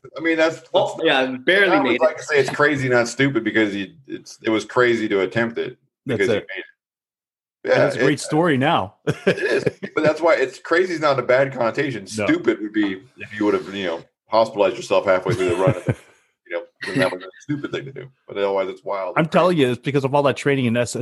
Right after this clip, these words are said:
Speaker 3: Saint Jean. That's what it is. <laughs> You're running in that heat, man. So it's just like, oh, okay, it's
Speaker 1: But
Speaker 3: just a
Speaker 1: when
Speaker 3: little bit
Speaker 1: you're,
Speaker 3: hotter.
Speaker 1: you're deployed, I imagine you're on a boat, right? 'Cause Sean said you're a seagoing kind of guy. So what do you do there? Do you just run laps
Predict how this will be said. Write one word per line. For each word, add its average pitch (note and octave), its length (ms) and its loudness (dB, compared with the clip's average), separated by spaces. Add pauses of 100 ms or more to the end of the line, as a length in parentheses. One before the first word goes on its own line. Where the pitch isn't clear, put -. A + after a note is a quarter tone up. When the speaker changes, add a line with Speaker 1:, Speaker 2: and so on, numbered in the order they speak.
Speaker 3:
Saint B2+ 280 0
Jean. A#2 340 2 (140)
That's C3 160 0
what A2+ 100 0
it G2+ 100 -4
is. A2+ 380 0 (120)
<laughs> - 100 -10
You're - 100 -4 (160)
running C#3 240 4
in B2 80 2
that G#2 180 2
heat, A#2+ 240 0
man. G#2 240 -4
So G2+ 220 -4
it's G2 100 -2
just G#2 140 -6
like, G2+ 180 -2
oh, A2 260 2
okay, F#2 340 -4
it's F2 160 -12
Speaker 1:
But - 80 0
Speaker 3:
just - 80 0
a C3+ 60 -2
Speaker 1:
when A#2 80 -2
Speaker 3:
little C3 220 4
bit - 60 0
Speaker 1:
you're, - 80 0
Speaker 3:
hotter. G#2 240 0
Speaker 1:
you're F2+ 160 -4
deployed, C3 680 2
I A#2 100 4
imagine A#2 340 0
you're A2 180 0
on G2+ 100 2
a - 60 -12
boat, G2+ 380 2
right? G#2 280 0
'Cause G#2 140 -14
Sean F#2+ 220 0
said F#2+ 160 0
you're F#2 160 2
a F2 80 -6
seagoing F#2 560 -8
kind F#2 180 -4
of F2 80 -8
guy. F2+ 300 0
So F#2+ 640 -2
what B2 240 2
do C#3 60 0
you C3+ 100 2
do A2+ 600 0 (200)
there? G#2+ 240 2
Do F#2 80 -6
you G2 60 -6
just G2 200 -4
run G2+ 260 2
laps G2 640 0